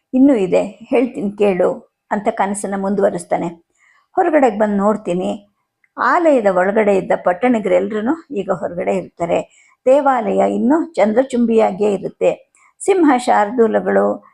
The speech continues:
ಎರಡನೇ ಕಟ್ಟನಲ್ಲೂ, ಆನೆಗಳು ಮೊದಲ ಕಟ್ಟಲಲ್ಲೂ ಹಿಂದಿನ ಹಾಗೇನೆ ಪ್ರದಕ್ಷಿಣೆ ಮಾಡ್ತಾನೆ ಇರುತ್ತವೆ. ಜನರೆಲ್ಲ ಹೊರಗಡೆ ನಿಂತ್ಕೊಂಡು ಈ ಮಹಾದೃಶ್ಯವನ್ನ ಭಯ ಮತ್ತು ವಿಸ್ಮಯಗಳಿಂದ ನೋಡ್ತಾ ಇರ್ತಾರೆ.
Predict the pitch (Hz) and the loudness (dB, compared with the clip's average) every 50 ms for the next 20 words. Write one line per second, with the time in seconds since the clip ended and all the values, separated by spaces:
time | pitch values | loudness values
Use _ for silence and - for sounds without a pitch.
0 | _ - 233 233 233 226 233 233 233 233 226 - - 180 180 - 190 196 196 185 | _ -2 0 0 2 2 2 2 2 0 0 0 -2 -2 -2 -2 -4 -2 -2 0
1 | 180 190 190 190 - - - - 185 208 247 240 220 196 190 190 196 202 196 185 | 0 0 0 0 0 -2 -4 -2 0 0 0 0 0 0 0 0 0 0 0 -2
2 | 180 226 254 247 254 - 202 202 - 190 196 196 208 208 214 240 226 233 233 226 | 0 0 -2 -2 0 -2 -4 -2 -2 -2 -2 -2 -2 -4 -2 -2 -2 0 0 0
3 | 214 214 196 190 185 202 214 269 381 - _ - - _ _ - 240 214 202 196 | 0 0 -2 -2 -2 -4 -4 -4 -4 -6 _ -20 -20 _ _ -2 0 0 0 0
4 | 196 - 185 202 190 175 180 185 - 254 277 - 269 254 233 202 185 175 175 175 | -2 -6 -8 -6 -6 -6 -6 -4 -4 -4 -2 0 0 0 2 0 -2 -2 -4 -6
5 | - - 180 180 - - - _ _ _ _ _ _ - 254 - 311 320 359 381 | -6 -2 0 0 0 -2 -6 _ _ _ _ _ _ -10 -4 0 0 2 2 2
6 | 370 359 302 269 254 254 262 262 214 214 240 247 233 233 233 220 208 220 214 - | 2 2 2 2 2 0 0 -2 -2 0 0 0 0 2 0 -2 -2 -2 -4 -6
7 | - - 220 214 190 185 202 214 - - _ _ _ _ - 294 339 277 247 233 | -4 -2 -2 -2 0 0 -2 -2 -2 -6 _ _ _ _ -2 0 2 2 2 2
8 | 220 269 311 392 392 - 262 262 247 240 - 262 254 233 220 208 208 214 220 214 | 2 0 -2 -2 -2 -2 -2 -2 -2 -2 0 0 2 2 2 0 0 0 -2 -2
9 | 196 220 214 214 233 269 294 269 240 214 - - 190 190 196 202 - - - 233 | -2 0 0 2 2 2 2 2 0 -2 -2 -2 -4 -4 -4 -6 -8 -4 -2 0
10 | 233 220 233 202 - - 185 190 190 190 185 196 214 - - - 185 175 170 180 | 0 0 0 -2 -4 -2 -2 -2 -2 -2 -4 -6 -6 -4 -2 0 0 0 -2 -4
11 | - - - 165 175 180 - - - _ | -6 -4 -4 -2 0 -2 -2 -4 -8 _